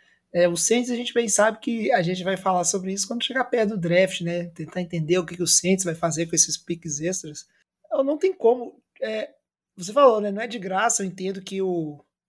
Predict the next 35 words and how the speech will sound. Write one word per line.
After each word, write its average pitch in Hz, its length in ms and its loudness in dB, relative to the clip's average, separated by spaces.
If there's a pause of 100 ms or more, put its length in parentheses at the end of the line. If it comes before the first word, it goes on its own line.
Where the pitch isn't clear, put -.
(120)
o 175 120 -2
Saints 180 460 -2 (100)
tinha 185 260 2
posse, 185 760 2 (180)
entre 170 320 -6
aspas, 165 420 -2
né, 160 160 -10
do, 151 240 -10
do 147 240 -14
Sean 151 220 -6
Payton, 165 480 -6 (280)
mas 285 220 6
ainda 320 140 4
assim 247 180 2
é 247 60 2
muito 208 320 2
gratuito, 165 580 -4
sabe? - 320 -8
Porque 165 240 -4
é 214 80 6
um 214 120 -2
treinador, 208 680 0
ele 185 140 -2
se 175 120 -4
aposentou, 185 760 -6 (340)
é, 175 260 2
existe 175 520 -2
uma 190 80 4
perspectiva 185 600 -4
zero 180 580 -2 (320)
dele 170 240 -2
ir 175 60 -2
pro 170 260 -6
time, 180 460 0
então 175 340 0